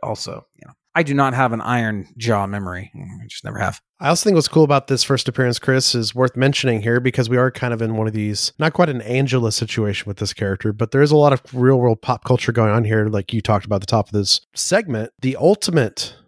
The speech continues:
Speaker 2: Universe, Nick Fury, first appeared in two thousand one.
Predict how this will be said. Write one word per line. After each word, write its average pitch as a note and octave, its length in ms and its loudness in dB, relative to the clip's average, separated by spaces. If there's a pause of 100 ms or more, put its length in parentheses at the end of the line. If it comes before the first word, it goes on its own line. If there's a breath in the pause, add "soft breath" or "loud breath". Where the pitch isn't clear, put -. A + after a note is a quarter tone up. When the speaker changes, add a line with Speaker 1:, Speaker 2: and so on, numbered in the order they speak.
(120)
Speaker 2:
Universe, A#2 580 2
Nick A#2 180 2
Fury, A2 460 0 (380)
first - 340 0
appeared C3+ 320 2
in A2+ 80 -4
two C3+ 160 0
thousand A2+ 480 2
one. A2+ 380 2